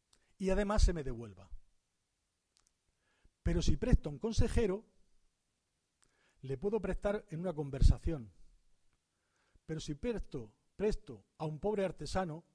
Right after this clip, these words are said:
lo llevo ante el notario a que firme una escritura.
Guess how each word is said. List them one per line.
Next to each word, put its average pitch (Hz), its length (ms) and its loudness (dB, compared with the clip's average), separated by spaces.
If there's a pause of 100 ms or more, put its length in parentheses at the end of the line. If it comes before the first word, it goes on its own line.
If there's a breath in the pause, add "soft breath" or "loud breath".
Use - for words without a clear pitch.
(340 soft breath)
lo 139 120 -2
llevo 175 260 2
ante 156 180 -2
el 190 100 -2
notario 175 520 -4 (200)
a 139 100 -10
que 127 100 -10
firme 165 440 -4 (260)
una 160 360 -8
escritura. 127 600 -6